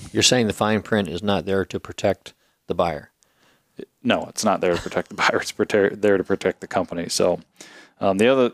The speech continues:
Speaker 2: the other one I've, we've run into is, you know, people have had transmissions that fail, and sometimes these extended warranties will wanna put in used parts. And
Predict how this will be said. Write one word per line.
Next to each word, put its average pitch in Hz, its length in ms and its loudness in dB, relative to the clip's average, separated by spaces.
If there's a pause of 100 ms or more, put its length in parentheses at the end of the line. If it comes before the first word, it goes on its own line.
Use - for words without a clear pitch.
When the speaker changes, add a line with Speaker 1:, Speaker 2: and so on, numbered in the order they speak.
Speaker 2:
the 117 160 4
other 123 160 4
one 107 160 4
I've, 98 280 0
we've 107 200 2
run 104 160 4
into 98 380 4
is, 90 220 2 (1000)
you 107 80 -6
know, 92 120 4
people 107 260 2
have 104 100 0
had 90 180 -2 (140)
transmissions 101 560 0
that 87 160 -2
fail, 90 340 0 (640)
and 92 340 -2
sometimes 98 420 0
these 98 300 2
extended 95 380 0
warranties 95 420 2
will 92 100 4
wanna 95 200 4
put 101 180 0
in 92 140 0
used 95 300 -4
parts. - 420 0 (420)
And 85 320 -10